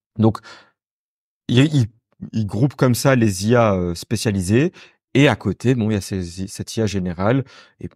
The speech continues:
selon eux, on arrive tout juste au niveau de Emerging A G I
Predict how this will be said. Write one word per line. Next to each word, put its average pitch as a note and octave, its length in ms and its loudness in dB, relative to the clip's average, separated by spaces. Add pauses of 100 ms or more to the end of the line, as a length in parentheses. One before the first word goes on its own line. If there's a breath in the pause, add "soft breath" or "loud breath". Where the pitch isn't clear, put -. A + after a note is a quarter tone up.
selon A2+ 480 -4
eux, C3+ 160 4
on C#3+ 220 2
arrive A2 380 -2
tout C3+ 240 -2
juste B2 340 -4
au B2+ 60 0
niveau A#2 500 2
de A#2+ 560 2
Emerging B2+ 640 2
A A2+ 140 4 (320)
G G2+ 180 0
I A#2+ 220 0